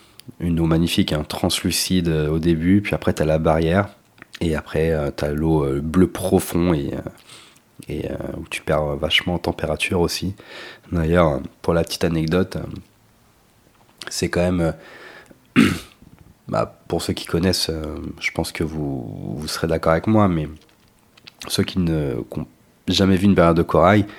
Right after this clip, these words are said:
surtout au, au, à ce niveau-là des, des Maldives, c'est qu'on est vraiment sur des, des, des îles au milieu de nulle part. Donc vous avez l'eau, euh, elle est au niveau des chevilles, au niveau des genoux, euh, peut-être un peu plus haut,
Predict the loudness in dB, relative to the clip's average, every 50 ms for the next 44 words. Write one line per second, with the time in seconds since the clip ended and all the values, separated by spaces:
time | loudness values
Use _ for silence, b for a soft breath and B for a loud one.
0 | B B B B B B -8 -4 -2 -2 -2 -2 0 2 4 4 4 2 0 -2
1 | -4 -4 -4 -6 -10 -8 -10 -8 -8 -6 -8 -6 -6 -6 -4 -2 -2 0 2 4
2 | 4 4 4 4 2 2 2 2 2 2 2 2 2 4 6 6 6 6 2 -2
3 | -6 -14 _ _ _ _ _ _ _ _ _ _ -20 _ _ _ -8 -6 -2 -2
4 | -2 0 2 2 2 2 2 0 0 0 2 4 4 4 4 4 2 2 2 2
5 | 0 0 0 -2 -4 -4 -6 -6 -6 -4 -2 -2 0 2 4 4 6 6 6 4
6 | 4 4 4 4 2 2 4 4 6 6 4 2 B B B B B B B B
7 | _ -4 -2 -2 0 0 0 2 2 2 4 4 4 4 4 4 2 2 0 -2
8 | -2 -4 -6 -8 -10 -12 -4 -2 0 2 2 2 2 2 2 0 0 0 2 2
9 | 2 0 2 4 4 4 4 4 4 2 2 2 2 2 4 6 6 6 6 6
10 | B B B B B B B B B B B B _ -16 -14 -10 -6 -4 -4 -4
11 | -2 -2 -4 -4 -2 -2 -2 0 0 -2 0 0 -2 -2 -2 0 4 6 8 8
12 | 8 8